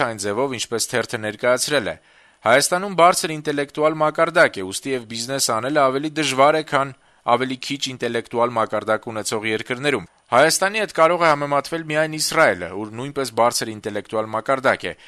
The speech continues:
Հետևաբար, երբ դու նորմալ աշխատում ես Հայաստանում ու Իսրայելում, քեզ համար ավելի հեշտ է աշխատել այնպիսի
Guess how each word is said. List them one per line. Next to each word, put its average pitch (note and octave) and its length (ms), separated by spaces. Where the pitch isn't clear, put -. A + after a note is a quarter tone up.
Հետևաբար, E3+ 600
երբ D3+ 160
դու F3 100
նորմալ C#3+ 400
աշխատում C3+ 460
ես A2+ 120
Հայաստանում A#2+ 600
ու G#2+ 160
Իսրայելում, A2 520
քեզ D#3+ 240
համար E3 260
ավելի D#3+ 260
հեշտ C#3+ 260
է B2 60
աշխատել A#2+ 540
այնպիսի A#2+ 360